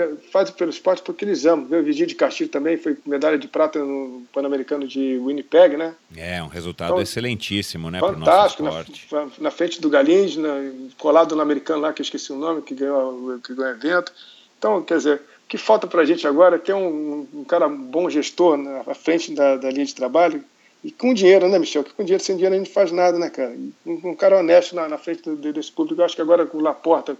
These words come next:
Speaker 1: com, com o Vigílio de Castilho, de repente pode ser que a coisa mude um pouquinho pra melhor, né?
Speaker 2: Então,
Speaker 1: Os
Speaker 2: então,
Speaker 1: caras têm um
Speaker 2: já puxando o gancho aqui, essa seria a minha, a minha última pergunta aí pra você hoje,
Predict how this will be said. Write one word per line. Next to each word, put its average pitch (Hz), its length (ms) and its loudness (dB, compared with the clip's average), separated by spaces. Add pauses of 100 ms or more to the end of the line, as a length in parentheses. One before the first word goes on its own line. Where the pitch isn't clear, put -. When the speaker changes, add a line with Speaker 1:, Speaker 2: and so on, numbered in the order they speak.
Speaker 1:
com, 147 260 -12
com 139 120 -14
o 135 40 -10
Vigílio 131 280 -4
de 135 80 -14
Castilho, 160 440 -2 (560)
de 143 80 -2
repente 160 280 0
pode 180 260 -2
ser 180 140 -4
que - 40 0
a 170 60 0
coisa 175 240 -2
mude 170 220 0
um 165 40 -8
pouquinho 165 280 -6
pra 170 160 -2
melhor, 156 320 2
né? 156 160 -6 (120)
Speaker 2:
Então, 87 420 -10
Speaker 1:
Os - 80 -16
Speaker 2:
então, 123 280 -6
Speaker 1:
caras 156 200 2 (280)
têm 175 100 0
um 156 320 -2 (140)
Speaker 2:
já 131 160 -2
puxando 131 440 -2
o 120 60 -4
gancho 110 460 -6
aqui, 127 420 -6 (600)
essa 135 320 -4
seria 143 260 -4
a 139 40 -4
minha, 127 840 -6
a 117 40 -10
minha 117 200 -8
última 131 280 -8
pergunta 113 520 -6
aí 110 80 -6
pra 107 180 -8
você 113 400 -8
hoje, 92 720 -8